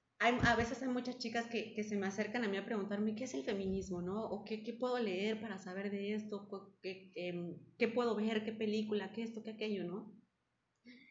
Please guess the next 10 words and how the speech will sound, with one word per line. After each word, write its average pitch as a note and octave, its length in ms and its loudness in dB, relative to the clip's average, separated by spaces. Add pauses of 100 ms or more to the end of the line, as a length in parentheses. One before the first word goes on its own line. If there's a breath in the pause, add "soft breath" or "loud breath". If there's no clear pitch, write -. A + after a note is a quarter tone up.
(160 loud breath)
Entonces A#3+ 300 0
digo, A3+ 180 4
para, G#3+ 300 4
para A3 220 4
que A3 60 0
entendamos A#3 520 0
el A3+ 120 2
feminismo G3 640 0
tendríamos F#3+ 480 -2
que G3 400 -2